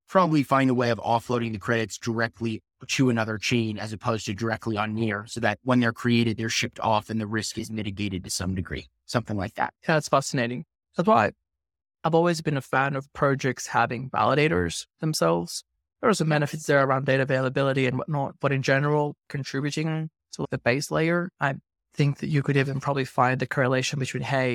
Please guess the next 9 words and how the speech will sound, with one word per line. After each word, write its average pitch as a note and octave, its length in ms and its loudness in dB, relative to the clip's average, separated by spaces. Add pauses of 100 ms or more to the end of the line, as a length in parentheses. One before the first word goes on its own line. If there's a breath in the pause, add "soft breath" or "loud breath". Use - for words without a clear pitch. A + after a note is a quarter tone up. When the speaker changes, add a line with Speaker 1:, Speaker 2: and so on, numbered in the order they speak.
Speaker 2:
if C3+ 300 -8
I C3+ 180 4
have B2 360 2 (260)
a C#3 100 -4 (140)
billion C#3 420 0
dollars C3 380 -2
on B2+ 80 -4
the A#2+ 80 -6
blockchain, F3 580 -2